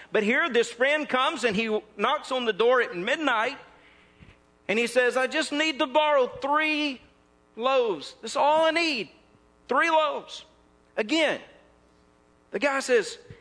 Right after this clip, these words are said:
"I can't unbolt the door. My kids are here. They're obviously all sleeping in the same room. The mats are there. The, the kids are sleeping.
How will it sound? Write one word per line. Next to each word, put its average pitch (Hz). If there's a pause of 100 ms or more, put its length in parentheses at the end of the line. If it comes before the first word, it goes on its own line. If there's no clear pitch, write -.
(280)
"I 254
can't 311
unbolt 254
the 247
door. 240
My 226
kids 277
are 247
here. 214 (640)
They're 214
obviously 240
all 226
sleeping 247
in 233
the 208
same 233
room. 254 (420)
The 175
mats 226
are 233
there. 254
The, 170
the 185
kids 254
are 220
sleeping. 254